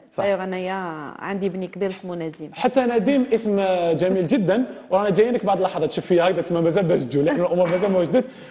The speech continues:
Speaker 1: ولكن جميل جدًا واش راك تحضر لنا والمتوم هذاك، إن شاء الله يكون الخبز الحق.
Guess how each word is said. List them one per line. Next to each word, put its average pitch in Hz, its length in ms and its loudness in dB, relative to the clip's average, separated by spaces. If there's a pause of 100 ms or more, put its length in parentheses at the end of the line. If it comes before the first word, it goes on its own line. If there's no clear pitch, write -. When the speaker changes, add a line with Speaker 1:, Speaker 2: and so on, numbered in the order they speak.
(160)
Speaker 1:
ولكن 208 360 2 (140)
جميل 190 280 2
جدًا 185 220 0
واش 180 160 -2
راك - 80 0
تحضر 160 260 2
لنا 160 160 -2
والمتوم 196 460 2
هذاك، 202 380 2
إن - 220 -16
شاء - 120 0
الله 208 80 2
يكون 202 200 2
الخبز 185 240 -4
الحق. 185 240 -2